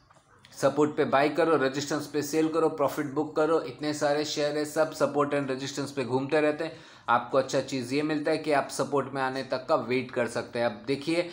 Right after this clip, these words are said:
इस video पे हम लोग बात करने वाले ईपीएल शेयर के बारे में, आरबीएल बैंक के बारे में और Just Dial के बारे में। आज का date चार अप्रैल दो हज़ार इक्कीस। अभी बात करते हैं ईपीएल के बारे में। ईपीएल company क्या करती है, ये सारे डे-,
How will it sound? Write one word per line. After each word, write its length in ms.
इस 360
video 260
पे 200
हम 200
लोग 160
बात 260
करने 140
वाले 220
ईपीएल 360
शेयर 220
के 140
बारे 260
में, 160
आरबीएल 520
बैंक 240
के 80
बारे 220
में 100
और 240
Just 240
Dial 180
के 140
बारे 220
में। 200
आज 220
का 120
date 340
चार 340
अप्रैल 320
दो 180
हज़ार 260
इक्कीस। 480
अभी 420
बात 320
करते 220
हैं 80
ईपीएल 340
के 100
बारे 260
में। 240
ईपीएल 340
company 300
क्या 240
करती 360
है, 440
ये 160
सारे 380
डे-, 280